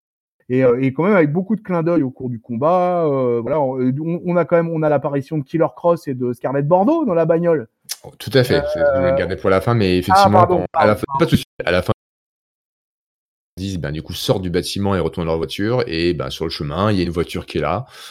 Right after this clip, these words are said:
Speaker 2: Euh, les vitres se sont baissées et on peut apercevoir, pour les plus perceptifs d'entre vous comme Tonton, eh bien, Killer Kross et Scarlett Bordeaux dans la voiture. Donc, euh, ils sont dans le coin. Pourquoi ? Quelle fin ? On ne sait pas.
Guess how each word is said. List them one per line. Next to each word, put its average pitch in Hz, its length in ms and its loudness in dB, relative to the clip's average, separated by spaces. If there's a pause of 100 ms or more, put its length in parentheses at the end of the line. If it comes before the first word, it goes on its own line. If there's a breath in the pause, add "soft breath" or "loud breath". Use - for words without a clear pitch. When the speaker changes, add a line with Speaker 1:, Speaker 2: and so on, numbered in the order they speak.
(160 loud breath)
Speaker 2:
Euh, 78 460 -2
les 80 160 -4
vitres 104 160 -4
se 110 80 -2
sont 92 160 -4
baissées 90 500 -2
et 92 320 -2
on 78 100 -12
peut 135 200 0
apercevoir, 87 500 -4
pour - 140 -12
les 67 80 -10
plus - 100 -20
perceptifs 78 540 -8
d'entre 73 220 -12
vous 78 180 -14
comme 85 180 -14
Tonton, 87 420 -16 (120)
eh 67 80 -18
bien, 80 280 -14 (120)
Killer - 280 -6
Kross 92 280 0
et 87 40 -2
Scarlett 78 380 -4
Bordeaux 76 300 -2
dans 92 160 0
la 85 80 0
voiture. - 440 -6 (540 loud breath)
Donc, 98 360 0
euh, 78 380 4 (640)
ils 82 140 -10
sont 107 140 -2
dans 92 120 2
le 90 60 0
coin. 113 260 -4
Pourquoi ? - 460 0
Quelle 78 200 -2
fin ? 98 340 -6
On 87 60 -10
ne 80 40 -8
sait - 140 -8
pas. - 260 -8